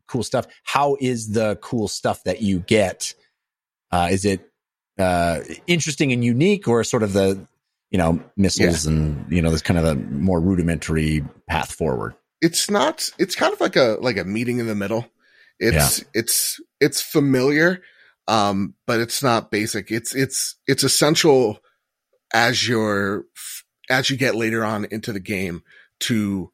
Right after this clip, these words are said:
Speaker 2: switch and play as you go. So
Speaker 1: Hmm.
Speaker 2: for me, like, I, I, I love the drill weapon. I love that you could, like, create, like, a cyclone that sucks enemies in,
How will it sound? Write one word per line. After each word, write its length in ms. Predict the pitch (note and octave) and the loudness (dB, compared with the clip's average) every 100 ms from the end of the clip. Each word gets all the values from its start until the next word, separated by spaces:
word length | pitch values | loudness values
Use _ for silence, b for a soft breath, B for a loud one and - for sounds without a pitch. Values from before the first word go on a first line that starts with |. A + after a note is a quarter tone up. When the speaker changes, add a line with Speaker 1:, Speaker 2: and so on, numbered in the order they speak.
| _ _ | _ _
Speaker 2:
switch 440 | - - B2+ B2+ | -6 -2 2 2
and 140 | A2 G2+ | 0 -2
play 360 | - F#2+ E2 - _ - | -2 -2 -2 -8 _ -4
as 240 | F#2+ F#2+ F#2 | -2 -2 -4
you 100 | E2+ | -6
go. 340 | E2+ C2 - _ b b b b | -6 -6 -10 _ b b b b
So 340 | - B2 G#2 | 0 4 4
Speaker 1:
Hmm. 60 | G2 | 2
Speaker 2:
for 260 | D#2 A#2 A2 | 0 0 0
me, 460 | B2 C#3 B2 G#2+ | 0 2 2 0
like, 360 | F2 G2+ G2 - B B B B _ _ | 0 -2 -4 -12 B B B B _ _
I, 240 | A2 A2+ A2+ - | 0 0 -2 -2
I, 240 | A#2 A2+ G#2+ - - | 0 0 -4 -6 0
I 120 | A#2+ | 0
love 340 | A#2+ B2+ A2+ | 2 0 -2
the 80 | G#2 | -6
drill 400 | G2+ G2+ G#2+ A#2+ | -8 -4 -2 0
weapon. 440 | B2 B2+ D#3 D#3 - _ _ | 0 2 2 0 -2 _ _
I 100 | - | -2
love 180 | A2 A2 | 0 2
that 120 | F2+ F#2+ | 0 -2
you 100 | G2+ | -2
could, 180 | A#2+ | -4
like, 180 | G2 F#2+ | -2 -4
create, 320 | - - A2+ F#2+ | -4 -2 0 0
like, 120 | E2+ | -2
a 80 | F#2 | -2
cyclone 560 | - G#2+ - A#2 G#2+ | 0 0 0 -2 -2
that 200 | F2+ G#2 - | -2 -2 -4
sucks 360 | - A#2 - | -2 -2 0
enemies 420 | A2 A2 A2+ G#2 | 0 0 -2 -2
in, 360 | G#2+ G#2+ G2+ F2+ | -2 -2 -2 -6